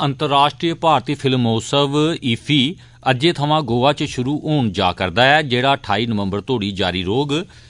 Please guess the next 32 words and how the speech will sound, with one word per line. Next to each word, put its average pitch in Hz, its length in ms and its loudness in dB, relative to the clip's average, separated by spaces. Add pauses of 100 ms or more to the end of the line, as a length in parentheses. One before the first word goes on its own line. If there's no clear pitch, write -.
(180)
इस 175 200 -2
बारै 147 340 0 (140)
इक 143 180 -6 (100)
संवाददाता 113 560 -2
सम्मेलन 120 360 -6
च 143 160 -8
जानकारी 98 500 -4
दिंदे 95 340 -4
होई 143 220 -2
जंदे 104 340 -4
रोज 110 240 -6
गोवा 101 320 -4
दे 123 140 -6
मुक्खमंत्री 98 760 -8
डाक्टर 101 360 -6
प्रमोद 101 440 -6
सावंत 104 580 -6 (460)
ते 156 120 2
सूचना 139 440 -4
ते 160 120 -6
प्रसारण 123 480 -4
मंत्रालय 107 540 -4
ते 143 200 -8
गोवा 107 320 -2
दी 127 140 -6 (100)
मनोरंजन 107 600 -4
सोसाइटी 104 680 -6
दे 135 160 -4 (100)
अधिकारियें 98 600 -6
दस्सेआ 104 460 -4
जे 139 220 -2
नौ 110 180 -4